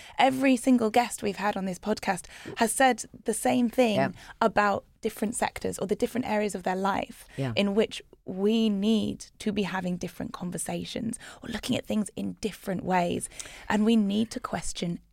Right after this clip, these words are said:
Speaker 1: everything.
Speaker 2: I watched, um, Simon Sharma's brilliant series. If anyone hasn't watched it, do watch it. It's extraordinary. And he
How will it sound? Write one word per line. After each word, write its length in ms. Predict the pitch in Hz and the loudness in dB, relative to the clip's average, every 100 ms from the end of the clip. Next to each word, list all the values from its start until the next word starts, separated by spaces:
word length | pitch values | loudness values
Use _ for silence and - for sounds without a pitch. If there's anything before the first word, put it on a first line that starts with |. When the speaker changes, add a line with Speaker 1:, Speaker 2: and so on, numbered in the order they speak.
| - | -10
Speaker 1:
everything. 600 | 175 - 165 - - - | -10 -8 -10 -10 -18 -4
Speaker 2:
I 120 | 156 | -2
watched, 460 | 156 151 - - - | 2 0 0 -8 -2
um, 260 | 139 135 - | 0 0 -4
Simon 360 | - 139 139 | -4 -2 0
Sharma's 400 | 127 139 127 117 | -2 -2 -2 -2
brilliant 720 | - - 139 143 127 98 60 - | -4 -2 2 4 4 0 -8 -12
series. 380 | 120 107 113 117 | -8 -8 -8 -6
If 100 | 139 | -2
anyone 280 | 127 113 117 | -2 -2 -4
hasn't 300 | 113 - 107 | -6 -10 -12
watched 260 | - - | -12 -14
it, 80 | - | -10
do 160 | 131 110 | -6 -6
watch 220 | 113 - | -8 -10
it. 40 | 69 | -10
It's 160 | - | -10
extraordinary. 720 | - - - - 123 117 110 | -10 -6 -4 -2 -2 -2 -4
And 80 | 120 | -4
he 300 | - - 147 | -6 -6 -6